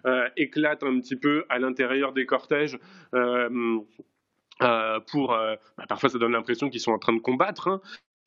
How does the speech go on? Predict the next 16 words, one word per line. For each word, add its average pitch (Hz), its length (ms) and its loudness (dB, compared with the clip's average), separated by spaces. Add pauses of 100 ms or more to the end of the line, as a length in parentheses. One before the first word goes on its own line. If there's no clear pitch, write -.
(160)
Euh, 131 420 2 (100)
et 180 240 2
cette 175 240 -8
C 185 200 0
R 175 60 -2
S 170 180 -4
phare, 202 280 -2 (760)
elle 147 200 2
a 208 200 0
aussi 175 380 -2
été 156 240 2
dotée, 147 400 0
a 160 80 0
priori, 147 480 0
c'est, - 100 -4
euh, 123 160 2